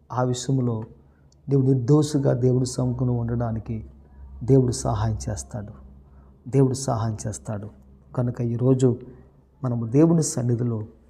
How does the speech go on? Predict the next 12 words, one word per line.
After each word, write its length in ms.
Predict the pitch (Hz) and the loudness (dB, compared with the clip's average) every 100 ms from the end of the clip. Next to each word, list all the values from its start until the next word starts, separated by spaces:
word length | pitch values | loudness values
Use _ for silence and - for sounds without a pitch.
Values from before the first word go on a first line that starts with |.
| _ _ _ _ | _ _ _ _
మన 100 | 123 | -6
మొక్కుబడులు 600 | 123 127 139 160 156 147 | -2 2 2 2 0 0
ఏ 140 | 123 113 | 0 0
విధంగా 380 | 120 123 120 120 | 0 0 -2 -2
ఉన్నాయో 440 | 113 117 113 107 - _ _ _ _ _ 135 | -4 -4 -4 -6 -12 _ _ _ _ _ -14
ఒకసారి 380 | 139 - 151 135 | -10 -2 0 2
మనం 200 | 123 113 | 0 -2
జ్ఞాపకం 560 | 113 113 117 - 120 - | -4 -4 -6 -6 -8 -4
చేసుకొని, 500 | 120 - 131 123 165 - - _ _ _ _ | -6 -6 -4 -2 -2 -8 -20 _ _ _ _
ఈ 60 | 147 | -2
ఉదయకాల 540 | 143 147 214 143 143 | 0 2 2 2 0
సమయంలో 680 | 110 - 117 120 123 117 107 | -2 -4 -2 0 2 2 0